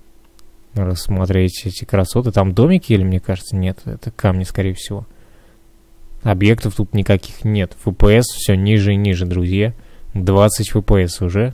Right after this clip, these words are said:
а начинали мы с ракетника. Не знаю, сколько мы прошли, но этой карте нет ни конца, ни края. Может быть, мы скоро вернемся, скоро обогнем эту планету и вернемся обратно к компьютеру.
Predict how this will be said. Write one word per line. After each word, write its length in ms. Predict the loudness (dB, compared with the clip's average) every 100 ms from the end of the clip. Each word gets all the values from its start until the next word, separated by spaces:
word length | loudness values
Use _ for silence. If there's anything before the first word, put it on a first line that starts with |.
| -8
а 100 | -8
начинали 460 | -8 -6 -2 0 0
мы 160 | -2
с 160 | -4 -2
ракетника. 720 | -2 0 -2 -4 -8 -10 -14 -16 -8
Не 200 | 0 2
знаю, 400 | 2 4 4 4
сколько 380 | 2 4 4 4
мы 140 | 4
прошли, 600 | 6 6 4 0 2 2 2 -4 -6 -12 -16 -12 -4
но 340 | 0 2 4
этой 280 | 4 2 2
карте 500 | 4 2 0 -2 0
нет 300 | 0 0 0
ни 160 | -2
конца, 420 | 0 0 0 0 0
ни 120 | 0
края. 500 | 2 4 4 2 -4 -16 -18 -16 -16 -16 -16 -16 -16 -18 -18 -20 -18 -18 -16 -18 -18 -20 -20 -20 -20 -8
Может 500 | -2 2 4 6 4
быть, 300 | 4 2 2 0
мы 260 | 2 4
скоро 320 | 2 6 8
вернемся, 680 | 8 8 6 6 4 0 -4
скоро 300 | -4 2 2
обогнем 500 | 6 4 4 4 4
эту 140 | 2 0
планету 500 | 2 2 0 -2 -2
и 80 |
вернемся 520 | 0 0 0 -2 -2 0
обратно 380 | 2 2 0
к 60 | -2
компьютеру. 640 | -2 0 -2 0 0 -2